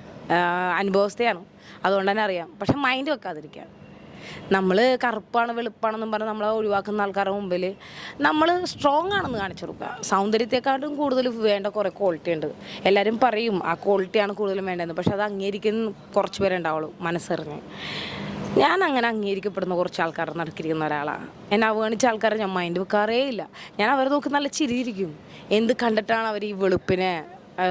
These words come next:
സ്വയം അഹങ്കരിക്കണേ? ബാക്കി എല്ലാം കൊണ്ടും അവർ വീക്കല്ലേ, അല്ലേ? ഒന്ന് വെയിലത്തിറങ്ങിയാൽ നന്നായിട്ട് കറക്കും എന്നുള്ള, അല്ലെങ്കിൽ ഡാൻ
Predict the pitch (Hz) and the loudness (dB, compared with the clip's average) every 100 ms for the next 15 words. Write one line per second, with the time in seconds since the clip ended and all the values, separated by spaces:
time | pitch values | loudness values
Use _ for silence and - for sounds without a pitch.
0 | 175 202 180 180 175 160 160 156 170 170 | 2 0 0 0 -4 -4 -4 0 0 0
1 | - 208 196 220 226 220 208 208 185 - | -2 0 0 0 -2 -2 -2 -4 -8 -4
2 | 185 151 151 - - - - - - - | -2 -2 -6 -14 -20 -18 -16 -16 -14 -6
3 | - 202 170 156 - - - - 311 370 | 0 2 0 -4 -12 -10 -4 2 4 4
4 | 247 226 254 233 240 208 208 220 240 233 | 4 0 0 0 -2 -2 -2 -2 0 -2
5 | 202 214 214 214 208 214 214 196 190 185 | -2 -8 -2 -2 0 -2 -6 -2 0 0